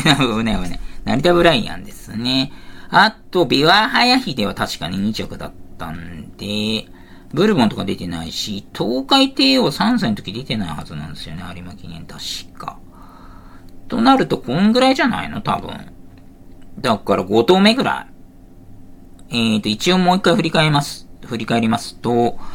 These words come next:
新山、シンボリルドルフ、須田ホーク、成田ブライアンぐらいしかいないと私は見ましたので、五頭目ということだと思いますね。ファイナルアンサー五頭目でお願いいたし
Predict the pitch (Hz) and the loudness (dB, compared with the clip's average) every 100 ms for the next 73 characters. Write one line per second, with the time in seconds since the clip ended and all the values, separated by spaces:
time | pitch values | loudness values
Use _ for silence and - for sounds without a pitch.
0 | - - - 233 269 262 151 127 107 101 | -10 -8 0 6 8 8 8 4 2 -2
1 | 151 180 190 196 190 190 170 170 147 120 | -2 2 4 6 6 4 2 2 2 0
2 | 107 - 113 160 180 185 156 107 110 123 | -2 -2 4 6 8 6 6 4 4 2
3 | 160 175 185 185 180 123 - 104 120 120 | 2 4 4 4 2 -2 0 2 2 0
4 | 101 101 - 101 101 101 104 110 - - | -4 -8 -8 -4 -2 0 0 0 -2 -4
5 | 95 95 98 104 131 120 113 123 - 196 | -4 -4 -4 0 0 2 4 4 6 6
6 | 208 226 180 107 98 - 90 87 92 85 | 6 4 2 0 -4 -8 -14 -14 -12 -12
7 | 85 80 - 98 92 139 180 208 202 196 | -12 -12 -10 -8 0 2 4 4 4 2
8 | 185 143 101 92 95 - 170 180 175 196 | 0 -2 -6 -4 -4 0 2 4 4 4
9 | 202 175 101 101 101 107 131 101 - - | 6 4 2 -4 -4 -2 -2 -4 -8 -16
10 | - - - | -16 -16 -14